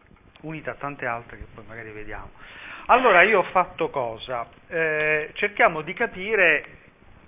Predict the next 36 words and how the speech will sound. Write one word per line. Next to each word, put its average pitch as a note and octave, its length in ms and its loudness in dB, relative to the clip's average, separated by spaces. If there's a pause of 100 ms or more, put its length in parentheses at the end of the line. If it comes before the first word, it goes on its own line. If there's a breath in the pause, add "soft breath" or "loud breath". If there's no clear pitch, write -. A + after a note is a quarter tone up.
(140)
eh, C#3 640 -2
mh, C3+ 520 -18
siccome D#3+ 320 -4
noi C#3+ 180 -2
appunto C3 400 -10
ci G#2 60 -16
occupiamo B2+ 400 -6
di A#2 80 -12
scrittura, B2+ 640 -14
di G#2+ 100 -16
musica, A2+ 540 -12
di, A2+ 160 -18
cioè B2 180 -6
vediamo C3 420 -8
un A#2 200 -14
po' C#3 140 -4
di A2+ 180 -14
capire A#2+ 340 -10
meglio B2 320 -4
questa D3 280 -6
cosa C3+ 300 -6 (300 loud breath)
e F3+ 100 -6
ci A#3 140 -6
facciamo E3 380 -2
aiutare A#2+ 720 0
da D#3 180 4
alcuni D3+ 400 -4
autori F3 320 -4
che G#3 80 -4
io D3+ 240 -4
stavo C#3+ 260 2
ascoltando A#2 800 -4
in G#2 80 -16
questo - 280 -20
periodo, G2+ 480 -20
quindi C3+ 240 -10